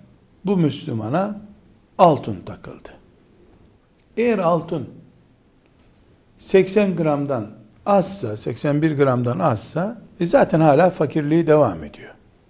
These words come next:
Hayır. Nişanda yüz yirmi gram altın takıldı. Yüz yirmi gram altın takılması demek,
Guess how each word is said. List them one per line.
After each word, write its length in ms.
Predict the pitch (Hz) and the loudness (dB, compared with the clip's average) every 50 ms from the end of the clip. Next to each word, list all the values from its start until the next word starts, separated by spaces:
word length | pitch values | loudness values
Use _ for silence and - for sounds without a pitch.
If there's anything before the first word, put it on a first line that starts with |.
| _ _ _ _ _ _ _ _ _ _ - _ _ _ _ _ _ _ _ _ _ _ _ _ _ _ _ - | _ _ _ _ _ _ _ _ _ _ -20 _ _ _ _ _ _ _ _ _ _ _ _ _ _ _ _ 0
Hayır. 520 | - 147 131 110 98 85 - - - - _ _ _ _ _ _ _ _ _ _ _ _ _ _ _ _ - | 4 6 6 6 4 -2 -6 -12 -16 -18 _ _ _ _ _ _ _ _ _ _ _ _ _ _ _ _ -2
Nişanda 840 | 165 165 160 - 160 131 120 107 104 123 156 185 214 208 - - - - _ _ _ _ _ _ _ _ _ _ _ _ _ _ _ _ _ _ _ _ _ _ - | -2 0 0 2 0 0 0 -2 -2 -2 -4 -4 -6 -10 -16 -20 -20 -20 _ _ _ _ _ _ _ _ _ _ _ _ _ _ _ _ _ _ _ _ _ _ -6
yüz 260 | - 180 196 175 147 156 | -2 -2 -2 0 0 0
yirmi 240 | 165 156 180 190 | 0 2 2 0
gram 300 | 147 131 147 180 196 185 | 0 0 0 -2 -2 -2
altın 360 | 175 170 156 - - 131 107 95 | -4 -6 -6 -6 -8 -10 -12 -12
takıldı. 480 | 104 95 - - 76 82 - - - 73 - _ _ _ _ _ _ _ _ _ _ _ _ _ _ _ _ _ _ _ _ _ _ _ _ - | -12 -16 -18 -20 -20 -20 -20 -20 -20 -20 -20 _ _ _ _ _ _ _ _ _ _ _ _ _ _ _ _ _ _ _ _ _ _ _ _ -2
Yüz 260 | 156 165 170 160 165 | 0 0 0 0 0
yirmi 240 | 180 175 190 208 190 | -2 -2 -2 -2 -4
gram 320 | 175 175 170 160 151 151 | -2 0 0 0 2 2
altın 360 | 156 156 156 156 - 180 170 | 2 0 0 -2 -2 -4 -4
takılması 640 | 160 156 131 123 139 131 120 113 110 104 - 110 98 | -2 -2 -2 -2 -2 -2 -2 -4 -6 -8 -8 -8 -8
demek, 400 | 101 95 104 135 180 175 - - | -6 -4 -4 -4 -4 -6 -8 -14